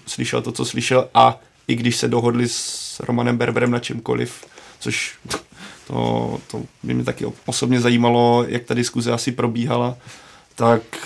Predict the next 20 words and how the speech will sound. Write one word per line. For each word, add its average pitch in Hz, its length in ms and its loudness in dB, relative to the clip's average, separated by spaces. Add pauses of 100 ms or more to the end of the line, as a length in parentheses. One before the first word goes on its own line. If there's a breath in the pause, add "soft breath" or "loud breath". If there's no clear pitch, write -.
ta 117 100 0
pozice 117 420 -6
určitě 120 380 -2
není 120 200 2
silná 117 580 -2
a 117 140 2
pokud 117 280 -10
se 117 100 -8
stane 120 240 -4
nějaký, 113 640 -8
nějaký 123 240 -6
problém, 120 420 -4
tak 120 140 -12
myslím, 117 220 -12
že 117 60 -6
to 117 120 -10
může 117 200 -4
rychle 120 240 -6
ta 117 160 -6
kooper-, 110 360 -8